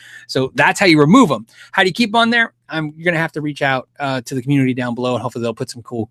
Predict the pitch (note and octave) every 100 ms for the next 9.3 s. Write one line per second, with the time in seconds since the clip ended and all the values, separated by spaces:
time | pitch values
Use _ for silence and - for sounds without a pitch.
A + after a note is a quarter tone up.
0 | - C3+ A#2 B2+ - A#2+ A2+ A2 - A#2
1 | A#2 B2 D#3+ G#3+ G3 D3 G#3+ B3 E3 C3
2 | A2+ A2 A2 - - - C3 D3+ F3 A3+
3 | A#3 E3 F3+ E3 C#3+ C3+ C3+ B2 B2+ B2
4 | B2+ - B3 C#4 B3+ A3 G3+ F3+ G3+ E3+
5 | - D#3+ D3 D3 C#3 C3 B2 C3+ C#3 E3+
6 | F3 F3 C#3+ D#3 D3 B2+ B2+ B2 B2 A#2
7 | B2+ B2 G3 G3 G#3+ F3+ C#3+ - F3+ G3
8 | - - - - D3 C3+ A2+ D#3+ F3+ _
9 | C3+ A2+ A#2+